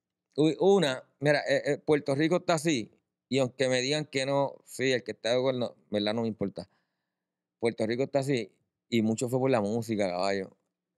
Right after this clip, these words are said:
Y aunque no lo quieran aceptar, fue por la música, por las letras de la música. Se vivieron eso, caballo. Y los chamaquitos ahora se pasan cantando música, que si matando, que si difamando a la mujer.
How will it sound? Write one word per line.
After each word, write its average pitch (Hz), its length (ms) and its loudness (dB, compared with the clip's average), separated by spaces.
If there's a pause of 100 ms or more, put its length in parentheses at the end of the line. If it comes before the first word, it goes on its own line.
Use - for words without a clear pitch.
(220)
Y 110 300 2
aunque 104 300 -2
no 123 100 -2
lo 131 100 0
quieran 139 220 -2
aceptar, 127 320 -4
fue 87 140 -10
por 107 100 -4
la 110 80 0
música, 98 360 -6
por 95 100 -4
las 95 120 0
letras 92 280 -2
de - 20 0
la 117 80 0
música. 104 420 -4 (380)
Se 104 160 -2
vivieron 101 400 0
eso, 107 220 -4
caballo. 92 380 -4 (680)
Y 104 80 0
los 104 140 0
chamaquitos 101 380 0
ahora 123 180 2
se 127 60 0
pasan 127 220 -2
cantando 127 520 0
música, 110 500 -2 (640)
que 98 120 -10
si 98 120 -2
matando, 110 720 -2
que 95 120 -4
si 95 720 -6 (720)
difamando 110 400 0
a - 20 2
la 123 60 2
mujer. 113 720 0